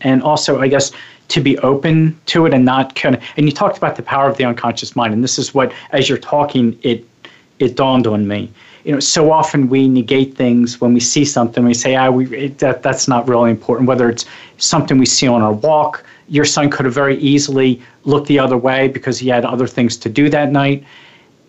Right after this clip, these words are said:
Is it, is it paying attention to that little soft, sometimes quiet voice in the back of our mind that's giving us,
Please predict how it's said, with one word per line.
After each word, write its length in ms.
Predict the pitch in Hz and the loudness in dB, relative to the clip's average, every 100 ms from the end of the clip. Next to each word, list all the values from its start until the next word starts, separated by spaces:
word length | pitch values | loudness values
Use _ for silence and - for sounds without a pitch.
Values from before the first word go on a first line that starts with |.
| _ | _
Is 220 | 156 135 | 0 0
it, 140 | 151 - | 0 0
is 160 | 143 | 0
it 100 | 151 | 0
paying 260 | - 175 202 | 0 0 2
attention 560 | 190 - 170 165 165 143 | 0 0 -2 0 -2 -2
to 120 | 143 | -2
that 240 | 131 123 | -2 -2
little 640 | 127 131 156 160 156 151 - - - _ _ _ | -4 0 2 4 2 0 -8 -20 -20 _ _ _
soft, 560 | - - - 147 147 - | -10 -6 -2 0 0 -2
sometimes 560 | - 139 135 143 127 | -4 -4 -2 -2 -2
quiet 480 | - - 139 143 151 | -4 -4 0 0 0
voice 560 | 139 127 139 139 - - - | -2 0 0 0 -4 -8 -4
in 120 | 120 | 0
the 60 | 120 | 0
back 320 | 131 131 127 | 0 -2 -2
of 100 | 135 | -2
our 100 | 131 | 0
mind 380 | 123 127 131 123 | 0 2 2 0
that's 160 | 117 | -2
giving 300 | - 131 131 | -2 0 2
us, 240 | 123 117 | 2 0